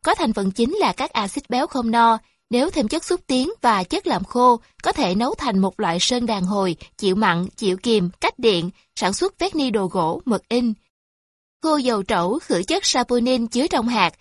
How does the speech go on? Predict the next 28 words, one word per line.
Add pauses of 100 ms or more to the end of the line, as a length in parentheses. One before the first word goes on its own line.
(160)
có
thể
dùng
làm
thức
ăn
gia
súc,
giá
trị
cao. (920)
Lai (460)
là
cây
thân
gỗ, (220)
cao
trung
bình
hai
mươi
đến
ba
mươi
mét, (240)
thân
tròn,
thẳng,